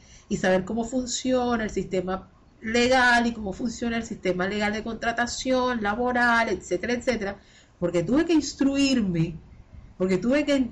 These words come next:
admitir el error. Ojo, esto es una cosa muy importante que nosotros debemos entender.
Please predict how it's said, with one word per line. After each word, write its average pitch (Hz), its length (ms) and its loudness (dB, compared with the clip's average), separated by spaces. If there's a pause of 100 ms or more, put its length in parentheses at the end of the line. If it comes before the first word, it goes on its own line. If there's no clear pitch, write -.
admitir 196 640 0
el 359 80 4
error. 202 420 0 (120)
Ojo, 160 300 -2 (260)
esto 214 220 2
es 294 80 4
una 302 180 4
cosa 277 180 0
muy 285 400 4
importante 170 960 -2 (160)
que 196 80 -2
nosotros 185 340 -2
debemos 185 300 -2
entender. 156 760 -2